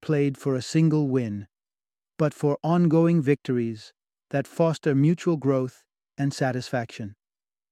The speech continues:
The foundation for this approach requires constructing deals where both parties emerge as champions, the essence of a win-win outcome.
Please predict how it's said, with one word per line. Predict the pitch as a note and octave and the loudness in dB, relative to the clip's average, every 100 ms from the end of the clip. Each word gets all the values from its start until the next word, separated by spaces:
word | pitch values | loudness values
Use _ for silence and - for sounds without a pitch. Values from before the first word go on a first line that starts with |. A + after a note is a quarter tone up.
| _ _ _ _ _ _ _ | _ _ _ _ _ _ _
The | - | -2
foundation | D3+ E3+ D#3+ E3+ F#3 - C#3+ | 2 4 4 4 2 2 -2
for | C#3 B2+ | -2 0
this | C3 - | -2 -2
approach | C3 C3+ B2+ - | -4 -4 -4 -4
requires | C#3+ - D3+ D3 C#3 | -4 0 0 0 -2
constructing | - D3+ - F3 - E3+ | -2 -4 -2 -4 -2 -2
deals | C#3+ D#3+ B2+ G#2 G2+ - _ _ | 2 2 0 -4 -10 -18 _ _
where | - C#3+ | -2 0
both | A#2+ D#3+ F3+ - | 2 0 0 -2
parties | D#3 C#3+ C#3+ C#3+ | -2 0 0 2
emerge | C#3+ C#3 C#3 B2+ | 2 2 0 -2
as | B2 C#3 | -4 -4
champions, | - - F3+ E3 A#2+ G2+ G2 - _ _ _ _ _ - | -4 0 0 0 -4 -8 -14 -20 _ _ _ _ _ 0
the | D#3 | 4
essence | E3+ D#3+ B2 A#2 - | 4 2 -4 -6 -6
of | A#2+ | -4
a | B2 | 0
win-win | B2+ D3 C#3 C3+ | 2 2 2 2
outcome. | C3 C#3 B2+ A2+ G2+ | 0 -2 -4 -8 -10